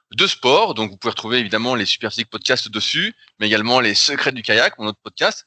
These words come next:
Leadercast aussi. Il y a une rubrique développement personnel entrepreneuriat, mais également des podcasts comme, euh, Upsa Strength, comme, euh, Labo R N P, comme, euh, Biomécanique Podcast, comme, euh, Objectif Performance, de mon pote, euh, Julien, sur lequel je suis passé il y a pas très longtemps.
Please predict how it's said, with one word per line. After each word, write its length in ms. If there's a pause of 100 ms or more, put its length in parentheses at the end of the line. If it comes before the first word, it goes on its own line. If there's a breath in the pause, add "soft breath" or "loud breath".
Leadercast 640
aussi. 280
Il 40
y 40
a 20
une 80
rubrique 260
développement 360
personnel 360
entrepreneuriat, 680 (460)
mais 120
également 220
des 100
podcasts 420
comme, 180
euh, 100 (120)
Upsa 260
Strength, 540 (460)
comme, 140
euh, 140
Labo 460 (120)
R 120
N 180
P, 400 (360)
comme, 220
euh, 120
Biomécanique 580
Podcast, 640 (180)
comme, 220
euh, 220 (100)
Objectif 440
Performance, 600
de 60
mon 120
pote, 360
euh, 400
Julien, 360 (680)
sur 120
lequel 140
je 60
suis 80
passé 200
il 20
y 20
a 60
pas 100
très 160
longtemps. 340